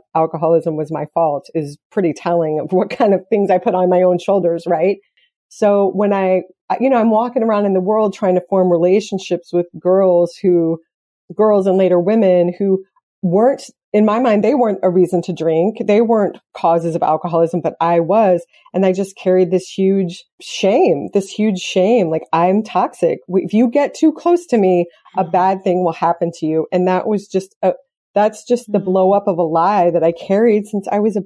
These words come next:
Speaker 1: baby. So I don't, I don't know how m-, other people may be able to. I could not untangle my present day relationships with friends until I could look back at what I had brought forward from my family.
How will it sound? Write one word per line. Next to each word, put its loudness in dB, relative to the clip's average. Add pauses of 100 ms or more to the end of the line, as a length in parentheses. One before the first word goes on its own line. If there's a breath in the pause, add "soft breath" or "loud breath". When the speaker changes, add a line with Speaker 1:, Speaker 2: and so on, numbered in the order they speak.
(140)
Speaker 1:
baby. -2 (280)
So 0
I 2
don't, 0 (180)
I 2
don't 0
know 4
how 2 (100)
m-, 0
other 4
people -2 (100)
may 0
be -2
able 0
to. -2
I 2
could -6
not 0
untangle 0 (280 loud breath)
my 0
present -2
day 2
relationships -2
with -8
friends 0 (260)
until -2
I 2
could -4
look 0
back 0
at -6
what -2
I -2
had -6
brought 0 (100)
forward 2
from -6
my -4
family. -10